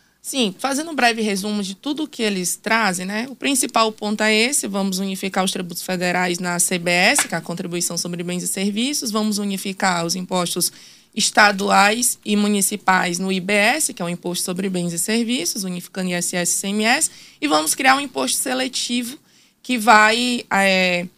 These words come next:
como substitutivo ali do I P I, mas na verdade é um imposto seletivo que vai adequar, que vai incidir sobre produtos e serviços prejudiciais à saúde e meio ambiente.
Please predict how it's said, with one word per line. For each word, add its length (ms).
como 260
substitutivo 920
ali 220
do 80
I 60
P 180
I, 140
mas 160
na 100
verdade 360
é 40
um 40
imposto 200
seletivo 560
que 100
vai 160
adequar, 600
que 100
vai 120
incidir 500
sobre 560
produtos 500
e 60
serviços 480
prejudiciais 720
à 80
saúde 360
e 40
meio 140
ambiente. 540